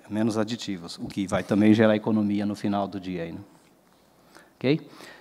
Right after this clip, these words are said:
Continuando aqui, agora comparando aqui a, a questão dos óleos básicos, é, comparando, né, o que a gente tem de grupo um e grupo dois. Na nossa região aqui na América Cen-, na, principalmente, perdão,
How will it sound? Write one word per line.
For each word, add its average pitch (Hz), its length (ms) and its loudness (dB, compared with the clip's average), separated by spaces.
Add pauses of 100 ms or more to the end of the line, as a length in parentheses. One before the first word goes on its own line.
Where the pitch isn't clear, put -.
(460)
Continuando 135 560 10
aqui, 180 220 6
agora 135 260 8
comparando 123 640 6
aqui 113 200 0
a, 107 340 4
a 101 40 -2
questão 110 380 2
dos 101 260 -4
óleos 107 240 -2
básicos, 107 560 -2
é, 101 180 -2 (240)
comparando, 113 440 6
né, 107 100 0
o 113 60 -2
que 117 60 -10
a - 20 -10
gente - 180 -8
tem 107 140 -4
de 101 80 -4
grupo 110 280 -4
um 117 160 0
e 113 60 -4
grupo 104 240 -8
dois. 127 420 0 (800)
Na 143 120 4
nossa 156 200 8
região 117 460 4
aqui 110 220 0
na 107 80 6
América 104 340 2
Cen-, 101 260 -4
na, 92 720 -6
principalmente, 120 540 4 (240)
perdão, - 200 -12